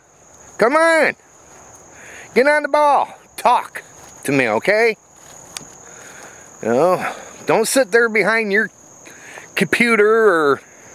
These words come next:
uh, if you don't have a computer, your phone or whatever, laptop or, <laughs> or, uh, iPad.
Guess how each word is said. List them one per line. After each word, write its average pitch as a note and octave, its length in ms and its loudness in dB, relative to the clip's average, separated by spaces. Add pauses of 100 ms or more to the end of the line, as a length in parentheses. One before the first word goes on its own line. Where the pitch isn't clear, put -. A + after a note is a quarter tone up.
(680)
uh, C#3+ 300 2
if B2+ 100 -2
you B2 220 -8 (200)
don't F3 220 2
have F#3+ 180 0
a E3 60 -10
computer, G3 560 0
your D#3 120 -4
phone F#3+ 600 2
or C3 420 0
whatever, E3+ 720 0
laptop F3 800 -2
or, A#2+ 280 -4
<laughs> - 680 -4
or, C#3+ 380 0 (560)
uh, A#2+ 200 0 (320)
iPad. F#3 800 -2